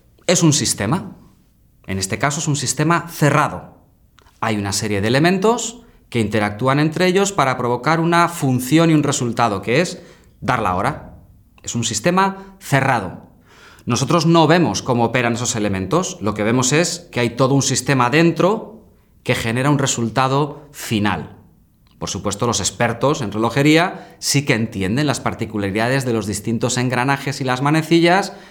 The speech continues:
donde con que falle una sola, el resultado final ya no llega. Es decir, un relojero tiene capacidad de ver el sistema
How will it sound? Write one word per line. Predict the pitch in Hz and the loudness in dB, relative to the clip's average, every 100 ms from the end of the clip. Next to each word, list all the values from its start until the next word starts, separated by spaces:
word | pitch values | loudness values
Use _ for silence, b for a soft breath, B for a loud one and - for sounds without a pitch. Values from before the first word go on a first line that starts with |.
| B B B | B B B
donde | - 151 156 165 180 190 - - - | -2 2 4 4 2 0 -8 -18 -2
con | 131 123 | 0 0
que | 123 | 0
falle | 117 143 156 180 175 - | 0 0 2 2 2 4
una | 151 175 180 | 4 4 2
sola, | 202 202 226 254 - | 2 2 2 0 -6
el | 117 | -4
resultado | 120 120 123 143 160 | -2 -2 0 2 2
final | 160 160 151 170 - - | 2 2 2 0 -6 -6
ya | 98 120 | -2 0
no | 104 | -2
llega. | 87 87 143 - - _ _ _ _ _ _ _ _ _ - | -4 -4 -6 -8 -20 _ _ _ _ _ _ _ _ _ -12
Es | |
decir, | 101 104 | -6 -2
un | 113 | 0
relojero | 127 139 143 156 160 175 | 2 2 2 2 2 2
tiene | 175 135 156 | 0 0 0
capacidad | 151 107 104 - 107 131 113 - | 0 -2 -4 -4 -2 0 -2 -6
de | 95 104 | -8 -4
ver | 107 131 - - | 0 0 0 -2
el | 123 113 | 0 0
sistema | - 170 - 190 180 185 208 | 2 2 2 2 4 2 0